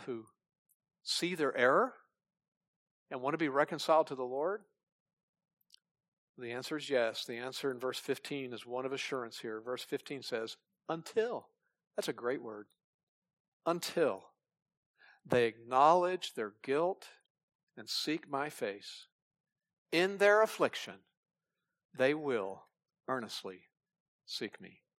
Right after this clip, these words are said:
You see, there's always a remnant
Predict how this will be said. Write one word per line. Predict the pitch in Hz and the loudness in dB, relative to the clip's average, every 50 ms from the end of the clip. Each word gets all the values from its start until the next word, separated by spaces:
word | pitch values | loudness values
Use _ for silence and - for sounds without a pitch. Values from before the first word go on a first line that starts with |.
| _ _ _ _ _ _ _ _ _ _ _ _ _ _ _ - - _ _ _ _ - | _ _ _ _ _ _ _ _ _ _ _ _ _ _ _ -20 -20 _ _ _ _ -12
You | 165 | -10
see, | - - - 190 185 | -4 -2 -2 0 2
there's | 156 143 127 120 - - _ | 2 0 0 0 -4 -4 _
always | 160 165 175 196 214 214 214 220 208 208 208 190 - - - | 6 8 10 10 10 10 8 6 2 2 0 -2 -4 -2 -2
a | 165 | -2
remnant | 165 147 139 139 127 113 107 101 92 90 - - | -4 -4 -6 -6 -6 -6 -8 -10 -14 -14 -16 -20